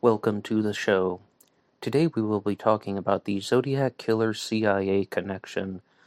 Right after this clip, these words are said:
but first I have two quick announcements. I would like to begin by giving a shout out to Professor Stewart, who had an idea for a B B O R t-shirt,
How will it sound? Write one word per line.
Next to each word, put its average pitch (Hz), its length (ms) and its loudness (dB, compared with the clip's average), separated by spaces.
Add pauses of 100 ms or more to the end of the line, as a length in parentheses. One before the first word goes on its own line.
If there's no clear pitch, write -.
(200)
but 117 120 2
first 151 320 -2
I 107 100 4
have 107 300 0
two 131 160 -2
quick 113 260 0
announcements. - 800 -6 (500)
I 120 60 -2
would 120 80 -2
like 156 200 2
to - 60 -6
begin 107 380 -2
by 98 160 2
giving 101 300 -2
a 95 40 -6
shout 107 360 2
out 95 220 2
to 107 180 -2
Professor 131 640 -6
Stewart, 101 580 -4 (440)
who 127 180 2
had 156 180 2
an 156 120 -2
idea 123 440 0
for 107 300 -2
a 101 60 -2
B 120 200 -2
B 107 180 0
O 101 160 -2
R 98 220 2
t-shirt, 107 680 -4